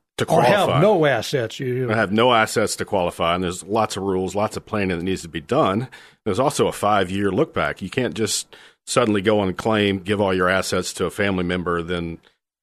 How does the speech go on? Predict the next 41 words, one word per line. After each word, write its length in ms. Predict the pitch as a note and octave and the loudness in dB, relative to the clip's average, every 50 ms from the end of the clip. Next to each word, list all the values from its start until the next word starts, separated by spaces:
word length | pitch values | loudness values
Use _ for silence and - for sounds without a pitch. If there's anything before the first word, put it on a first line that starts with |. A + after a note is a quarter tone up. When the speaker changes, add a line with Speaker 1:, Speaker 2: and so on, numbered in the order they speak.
| _ _ - | _ _ -2
Speaker 1:
think 140 | A#2 G#2+ G#2 | -2 0 0
you're 80 | G#2 | 0
gonna 160 | F#2+ G2 F2 | 0 -2 -2
qualify. 520 | - - D3+ D3 A#2 G#2+ - A2 G#2 G2+ G2+ | 0 2 2 4 4 4 4 2 4 4 2
No, 200 | F#2+ A2+ G#2+ G#2+ | 2 2 2 2
that 140 | G2+ G2+ G2 | 2 0 0
doesn't 220 | F#2+ G2+ F2 F#2 E2+ | 0 -2 -2 -4 -4
count. 300 | G#2 F#2+ E2+ D2 G#1 - - | -2 -2 -2 -4 -6 -8 -6
Speaker 2:
Yeah, 220 | - C3+ C3 B2 A#2 | -4 -2 -2 0 0
that's 240 | B2+ D3 D3 - - | -2 -2 -2 -4 -6
a, 100 | C3+ - - - - - - - _ _ | -6 -6 -8 -14 -20 -20 -20 -20 _ _
that's 260 | F3+ G#3 B3+ B3+ - | 0 0 0 0 0
a 80 | G3 E3+ | -2 0
misnomer. 580 | D3+ D#3 D#3 D3 - - D#3 D3 C3 A#2 A2+ | 0 0 0 -2 -2 -2 -2 -4 -4 -4 -6
But 240 | A2 A2 C3+ C#3 - | -6 -6 -6 -6 -4
from 180 | - E3 D#3+ D#3 | -2 -2 0 0
a 60 | C#3 | 0
standpoint 560 | - - - D4 D#4 D4 - - F3+ F3+ D#3+ | -2 -4 -4 -4 -4 -4 -4 -2 -2 -2 -2
of 140 | C3+ A2+ - | -4 -6 -8
planning, 520 | - - D#3+ D3+ D3+ C#3+ A#2+ G#2+ G2 G2+ - _ _ _ _ _ _ _ _ _ _ _ - C#4+ D4 C#4+ | -6 -4 -2 0 0 -2 -2 -6 -10 -14 -20 _ _ _ _ _ _ _ _ _ _ _ -18 -14 -6 -2
let's, 220 | C4+ C4 B3+ - - | -2 -2 -2 -2 -2
let's 180 | B3+ A#3 - | -4 -4 -2
take 220 | - - G#3+ D#3+ - | -2 -2 -2 -2 -2
someone 400 | - E3 D#3 D3 C#3+ C#3 C3+ C3 | -2 -2 -2 0 0 0 0 -2
that 140 | C3+ B2 A2+ | -2 -4 -2
doesn't 300 | C3+ F3 G3+ - G#3+ A3+ | -2 -2 0 0 -2 -2
have 180 | E3+ F3 F3+ E3 | 0 0 -2 -4
a, 80 | - | -6
now, 280 | - E3+ E3+ D#3 D3 - A3+ A#3 - - | -6 -6 -6 -4 -6 -6 -10 -12 -8 -2
now, 280 | G3+ F#3+ F#3+ F#3+ G3+ - | 0 0 0 0 -2 -2
we're 160 | G#3 C4 D#4+ | -2 0 0
not 220 | F4 D#4+ - - | 0 0 -2 -2
talking 400 | - - A3 G#3 - - D#3+ C#3+ | 0 0 0 0 0 -2 -2 0
right 240 | D3+ D#3+ D#3 D3+ C#3+ | 0 0 0 0 0
now 240 | D3 D#3 D3+ C#3 B2+ | 0 0 0 0 0
about 280 | B2 A#2+ C3+ C3 A#2+ - | 0 -2 -2 -2 -2 -4
the, 180 | - C3 B2 - - - _ _ _ _ | -4 -4 -4 -6 -12 -20 _ _ _ _
the 60 | - C#3 | -2 0
million 640 | C3 C#3 D3 D3+ F3+ F#3 F#3+ E3+ D#3 D#3 D3 C#3 | 2 2 4 4 4 4 4 2 2 0 2 2
dollar 380 | C#3 C#3+ D3 C#3+ B2+ B2 A#2+ A#2+ | 2 2 2 0 0 0 -2 -4
estate, 560 | A2+ - - - - C3+ A2 G#2+ A#2 - | -4 -4 -6 -4 -4 -4 -4 -6 -10 -18